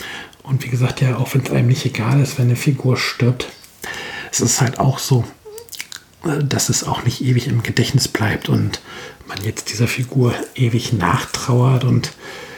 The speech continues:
ja, das schafft halt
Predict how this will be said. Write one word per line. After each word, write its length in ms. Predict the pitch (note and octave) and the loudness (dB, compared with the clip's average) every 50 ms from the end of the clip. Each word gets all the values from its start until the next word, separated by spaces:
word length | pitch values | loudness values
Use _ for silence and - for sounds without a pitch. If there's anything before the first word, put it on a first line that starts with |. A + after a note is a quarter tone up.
| - - - - | -18 -18 -12 -4
ja, 240 | - C3 C#3 C3 A2 | 0 2 2 2 2
das 320 | - - C#3 - - - - - - - - _ - - - _ _ _ _ _ - | 0 -2 -2 -2 -4 -8 -12 -16 -20 -20 -20 _ -20 -20 -20 _ _ _ _ _ -4
schafft 520 | - - - - D3 D3+ D#3 - - - | -2 0 0 2 2 0 0 0 -2 0
halt 360 | A#2+ B2 A#2+ A#2+ - - - | 2 4 2 2 0 -2 -8